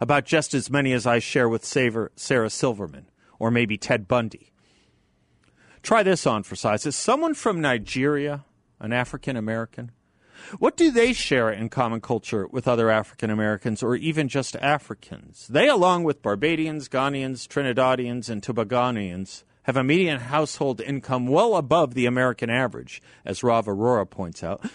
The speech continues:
What culture do they share with, I don't know, Al Sharpton, whose only ability to earn a wage comes from intimidation and swindle? Or the students at A S U?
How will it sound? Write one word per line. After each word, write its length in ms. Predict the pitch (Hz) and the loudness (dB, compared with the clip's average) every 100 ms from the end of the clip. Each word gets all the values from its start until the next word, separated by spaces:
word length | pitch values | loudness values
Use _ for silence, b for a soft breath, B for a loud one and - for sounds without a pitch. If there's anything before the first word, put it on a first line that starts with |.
| B B | B B
What 220 | 262 - | 0 2
culture 400 | 320 285 - 226 | -2 0 -2 -2
do 140 | 160 | -2
they 240 | 127 147 143 | 2 0 0
share 280 | - 147 | -2 0
with, 240 | 135 135 - - | 2 0 -2 -2
I 180 | 143 | 0
don't 140 | 220 175 | 2 0
know, 240 | 113 160 _ _ _ _ _ _ - | -2 -4 _ _ _ _ _ _ -2
Al 160 | 139 143 | 0 0
Sharpton, 600 | - 139 139 - 190 185 _ _ - | 0 0 0 -4 -8 -8 _ _ -4
whose 200 | 131 120 156 | -2 -2 0
only 460 | 170 170 156 143 | 2 2 2 0
ability 480 | 143 135 147 147 139 | 0 0 0 0 0
to 100 | 139 | -2
earn 200 | - 135 | -2 -2
a 40 | 127 | 0
wage 480 | 127 135 147 156 - | 2 0 -2 -8 -6
comes 260 | 127 120 | -6 -6
from 180 | - 123 | -6 -6
intimidation 760 | 110 - 127 120 120 117 - 135 | -6 -6 -6 -4 -6 -8 -12 -12
and 140 | 95 | -12
swindle? 460 | - 123 117 139 _ _ _ _ _ b b b b b b b b | -12 -8 -6 -8 _ _ _ _ _ b b b b b b b b
Or 120 | - | 0
the 100 | 160 | 0
students 400 | 156 - 185 190 | 0 0 -2 0
at 80 | 185 | -2
A 120 | 180 | -2
S 180 | 190 - | -4 -6
U? 200 | 214 - | -8 -8